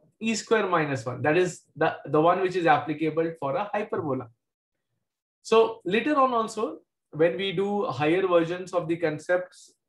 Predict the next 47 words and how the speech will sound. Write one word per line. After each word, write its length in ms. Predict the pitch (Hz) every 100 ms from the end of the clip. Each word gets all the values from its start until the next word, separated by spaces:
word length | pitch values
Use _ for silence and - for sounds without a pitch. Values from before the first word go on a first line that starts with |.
| _ -
uh, 200 | 127 131
in, 260 | 147 151 143
uh, 140 | 139
hyperbola, 600 | 127 143 160 156 143 165
you 140 | 175
would 120 | 165 156
realize 340 | 160 170 208
that 280 | 151 160 - _ _ _ _ _ _ -
if 140 | 196
you 160 | 254 240
replace 460 | 226 214 220 233
your 160 | 240 226
B 320 | 165 143 180
square 440 | 175 - 214 220 220
with 140 | 208
a 100 | 196
minus 440 | 156 147 160 190
B 200 | 165 165 170
square, 480 | - - 160 - - _ _ _ _ _ _ _ _ _ _ _
you 120 | 160
will 80 | 208
end 180 | 196 202
up 140 | 220
getting 340 | 180 175 202 202
a 40 |
lot 140 | 160 160
of 160 | 190 -
things 280 | 180 180
for 320 | - 151 196 - _ _
hyperbola 760 | _ - 139 147 151 135 127 -
as 240 | - 117 113
well. 160 | 113 - _ _ _ _ 131
Okay. 200 | 135 196 _ _ _ _ _ _ _ _ _
So 480 | - 156 151 151 151
no 200 | 156 214
new 220 | 226 226
formula 540 | 226 202 190 190 202 202
to 80 |
be 160 | 185 190
learned 280 | 170 170 190
for 120 | 170
the 100 | 165
length 260 | 147 151 165
of 120 | 160
the 80 | 165
lattice 340 | 143 170 160
rectum. 340 | 151 - 240